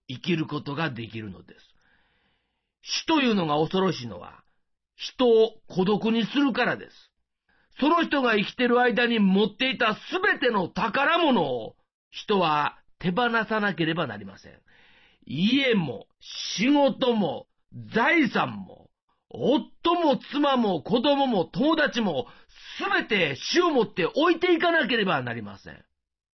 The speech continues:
世界で初めてホスピスを設立した人に、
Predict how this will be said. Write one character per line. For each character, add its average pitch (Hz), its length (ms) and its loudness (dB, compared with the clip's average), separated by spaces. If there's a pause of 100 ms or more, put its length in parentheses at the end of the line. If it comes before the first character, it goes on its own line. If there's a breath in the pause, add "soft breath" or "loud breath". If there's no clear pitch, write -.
(760 soft breath)
世 302 160 0
界 277 200 2
で 196 120 0
初 185 300 0
め 294 120 0
て 180 160 -2
ホ 294 300 -2
ス - 20 -10 (160)
ピ 214 80 -6
ス - 220 -8
を 147 120 -2 (120)
設 214 260 0
立 196 320 -4
し - 160 -8
た 127 160 -2
人 113 160 -10
に、 117 260 -10